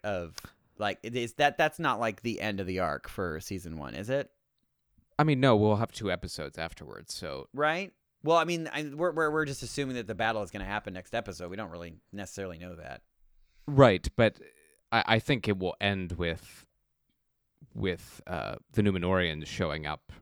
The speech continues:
Speaker 2: and, and perhaps, perhaps episode eight is a, is a, you know, a grander battle.
Speaker 1: Right.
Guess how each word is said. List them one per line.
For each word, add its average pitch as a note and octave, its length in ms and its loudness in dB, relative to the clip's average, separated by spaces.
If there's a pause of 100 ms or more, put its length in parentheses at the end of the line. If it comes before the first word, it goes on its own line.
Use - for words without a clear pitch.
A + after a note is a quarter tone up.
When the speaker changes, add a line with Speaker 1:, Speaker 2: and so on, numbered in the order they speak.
(120)
Speaker 2:
and, - 480 -10 (320)
and F2+ 140 -12
perhaps, F2+ 500 -6 (100)
perhaps - 360 2
episode D#2+ 360 -6
eight D#2 380 -4
is - 220 -12
a, - 160 -8 (2750)
is F2+ 340 -6
a, A#1+ 320 -2 (1400)
you G#2+ 120 -8
know, - 140 -10
a G2+ 80 -4
grander E2+ 440 0
battle. D#2 560 -2 (340)
Speaker 1:
Right. F2+ 380 -8